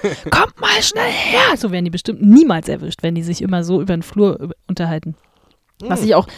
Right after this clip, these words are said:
Speaker 1: mein Lieblingsmeme bei den drei Fragezeichen, da sind wir direkt schon mal eingestiegen, äh, ist, äh, äh, ja auch immer dieses sehr sketchmäßige, oder es ist wahrscheinlich, hat's auch was mit Overacting zu tun, äh,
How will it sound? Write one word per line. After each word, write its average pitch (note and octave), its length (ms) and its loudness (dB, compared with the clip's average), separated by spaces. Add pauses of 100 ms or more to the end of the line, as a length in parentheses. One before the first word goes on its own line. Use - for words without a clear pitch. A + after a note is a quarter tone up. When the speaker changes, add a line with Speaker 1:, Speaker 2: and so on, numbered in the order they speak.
(100)
Speaker 1:
mein F#3+ 160 2
Lieblingsmeme A3 720 0
bei A3 60 4
den G#3 140 2
drei F3+ 120 -4
Fragezeichen, F3+ 720 -6 (320)
da G3+ 100 2
sind G3+ 80 4
wir A#3 80 8
direkt G#3+ 240 4
schon A3+ 100 0
mal F#3 80 2
eingestiegen, F#3+ 380 -4 (320)
äh, G#3+ 180 0
ist, - 380 -6
äh, F3+ 540 0
äh, - 20 0
ja F3 220 0
auch F3+ 140 0
immer G3+ 220 -2
dieses F#3 440 -6 (840)
sehr F#3 220 4
sketchmäßige, G#3 920 0
oder E3+ 160 0
es D3+ 100 -6
ist - 180 -16
wahrscheinlich, D#3 360 -6
hat's - 120 -12
auch D3+ 140 -4
was G3 120 0
mit F#3 120 -2
Overacting F#3 500 -2
zu G3+ 80 -8
tun, F#3+ 220 -4 (300)
äh, F#3 300 4